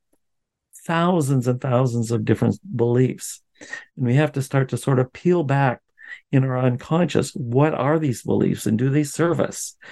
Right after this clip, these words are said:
You know, money doesn't grow on trees. Uh, you have to work hard for money. Uh, rich, uh, you know, money is the root of all evil, or any of this stuff. These are all just beliefs.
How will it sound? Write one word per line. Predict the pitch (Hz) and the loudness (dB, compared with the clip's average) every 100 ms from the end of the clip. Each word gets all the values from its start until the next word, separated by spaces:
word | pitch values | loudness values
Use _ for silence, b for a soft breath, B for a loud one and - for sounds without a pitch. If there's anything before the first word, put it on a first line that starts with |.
| B B _ | B B _
You | 131 | 2
know, | 117 113 120 _ _ | 2 2 -2 _ _
money | 123 139 135 | 0 2 2
doesn't | 127 123 123 | 0 -2 0
grow | 120 117 | 0 2
on | 113 110 | 0 -2
trees. | - 104 107 - - B B B _ | 0 2 2 0 -6 B B B _
Uh, | - 113 - | 0 2 2
you | 120 | 2
have | 139 | 0
to | 123 | 2
work | 127 127 | 0 0
hard | 123 123 | 0 0
for | 123 123 | 0 0
money. | - - 135 B B - | 0 -2 -4 B B -8
Uh, | 117 113 131 - - | -2 2 2 2 2
rich, | - 135 143 151 - - 127 | 0 2 2 2 -6 -8 -4
uh, | |
you | 135 139 | -2 0
know, | 120 120 | 0 0
money | - 131 135 135 131 127 b _ _ _ | 0 0 2 2 0 -2 b _ _ _
is | - 120 | -4 -2
the | 117 | 0
root | 131 123 | 2 2
of | 117 | 2
all | 113 117 | 2 2
evil, | 117 113 113 110 - | 0 -2 0 0 4
or | 127 B B B - | 4 B B B -4
any | 226 247 233 | 0 0 2
of | 170 131 | 0 0
this | 135 135 | -2 -4
stuff. | - 123 - - | -4 -4 -4 -2
These | 135 165 151 | -2 0 0
are | 147 | -2
all | - 147 160 165 | 0 0 0 -2
just | 143 117 135 135 - | -6 -2 0 0 -4
beliefs. | 123 131 160 147 - | -2 0 0 -2 -6